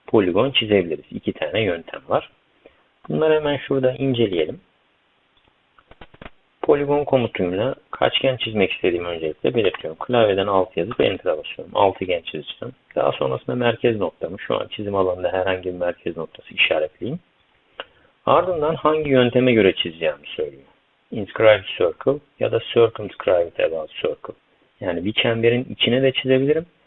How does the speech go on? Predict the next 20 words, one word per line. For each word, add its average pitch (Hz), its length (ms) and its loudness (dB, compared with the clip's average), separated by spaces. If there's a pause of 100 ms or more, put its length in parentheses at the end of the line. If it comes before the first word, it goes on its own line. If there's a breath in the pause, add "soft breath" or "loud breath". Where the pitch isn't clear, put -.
(200)
çemberin 123 560 0
dışına 101 360 4
da 82 60 -2
çizebilirim. 73 500 -8 (360)
Bu 185 100 0
iki - 240 -2
yöntemi 123 400 0
tekrar 113 360 2
hatırlayalım. 117 560 0 (580 loud breath)
Çemberin 135 580 2
içine 156 260 0
çizmeyi 113 500 0
seçtiğimde, 92 640 0 (440)
bakın 107 240 -4
daha 107 180 8
sonrasında 101 440 -4
benden 98 260 0
yarı 95 240 4
çapını - 360 -4
istiyor. 82 440 -8